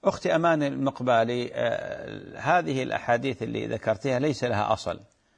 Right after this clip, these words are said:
ليس لها أصل. فقراءة سورة الدخان بعد صلاة المغرب يستغفر للقارئ سبعون ألف ملك غير صحيح،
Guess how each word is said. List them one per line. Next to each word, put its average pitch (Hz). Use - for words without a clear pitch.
ليس 127
لها 101
أصل. -
فقراءة 127
سورة 131
الدخان 120
بعد 117
صلاة 123
المغرب 113
يستغفر 117
للقارئ 110
سبعون 120
ألف 107
ملك 127
غير 127
صحيح، 113